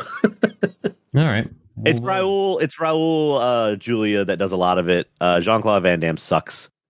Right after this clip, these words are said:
Speaker 1: Yeah.
Speaker 3: Uh, but Raul Julia
Speaker 2: Yeah.
Speaker 3: is pretty dope.
Speaker 2: Yeah, Jean-Claude Van Damme is
Speaker 3: Actually, all the
Speaker 2: pretty
Speaker 3: bad
Speaker 2: awesome.
Speaker 3: guys are more interesting than any of the good guys in that movie, I feel like.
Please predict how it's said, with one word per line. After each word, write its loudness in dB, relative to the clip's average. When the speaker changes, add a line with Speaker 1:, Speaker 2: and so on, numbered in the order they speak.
Speaker 1:
Yeah. -10
Speaker 3:
Uh, 2
but 2
Raul 2
Julia 2
Speaker 2:
Yeah. 2
Speaker 3:
is -4
pretty -6
dope. -4
Speaker 2:
Yeah, -8
Jean-Claude -4
Van -2
Damme 0
is -4
Speaker 3:
Actually, 0
all 0
the -2
Speaker 2:
pretty 0
Speaker 3:
bad 0
Speaker 2:
awesome. 2
Speaker 3:
guys 0
are 0
more 0
interesting -2
than -2
any 2
of 2
the 2
good 0
guys 2
in -4
that -2
movie, 0
I 2
feel -2
like. -4